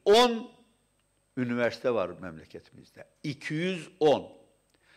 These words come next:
Sekiz milyonun üstünde de öğrenci var.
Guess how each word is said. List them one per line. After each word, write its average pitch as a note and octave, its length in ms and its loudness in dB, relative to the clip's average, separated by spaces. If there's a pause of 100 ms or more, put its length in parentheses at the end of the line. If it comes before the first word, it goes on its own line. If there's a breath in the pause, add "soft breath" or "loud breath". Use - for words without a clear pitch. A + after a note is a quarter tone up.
(120 soft breath)
Sekiz F3 760 -2
milyonun D3 840 -2
üstünde B2 640 -6
de A3 400 -2 (280)
öğrenci G2+ 560 -4
var. - 200 -20